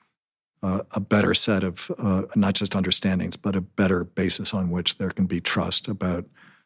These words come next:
what scientists say about things like human disease, uh, so that we don't constantly fall into these political,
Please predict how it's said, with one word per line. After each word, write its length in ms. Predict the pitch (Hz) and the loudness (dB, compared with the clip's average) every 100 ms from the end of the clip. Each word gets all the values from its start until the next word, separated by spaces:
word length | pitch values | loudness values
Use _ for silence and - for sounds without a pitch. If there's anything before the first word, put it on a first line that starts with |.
| _ _ _ _ _ _ _ _ | _ _ _ _ _ _ _ _
what 180 | 95 95 | 2 2
scientists 460 | - 95 - 95 | 2 0 0 2
say 220 | - 104 | 2 4
about 280 | 90 92 95 | 2 -2 -2
things 220 | 101 90 | 0 0
like 220 | - 92 - | -2 -4 -4
human 280 | 98 90 | -2 -2
disease, 600 | 87 85 90 87 87 80 - _ _ _ _ _ _ _ | -2 -4 -4 -4 -4 -4 -6 _ _ _ _ _ _ _
uh, 220 | 104 90 92 | -6 -2 2
so 200 | - 101 | 2 2
that 100 | 104 | 0
we 140 | 95 | -2
don't 340 | 98 95 98 - _ | 2 2 2 -4 _
constantly 560 | - 131 117 - - 90 | 2 4 4 2 0 -2
fall 400 | - 104 90 87 | 2 2 4 0
into 260 | 87 - | 0 0
these 260 | 90 87 85 | 0 2 0
political, 720 | - 95 92 90 92 82 76 | 0 0 2 2 2 0 -4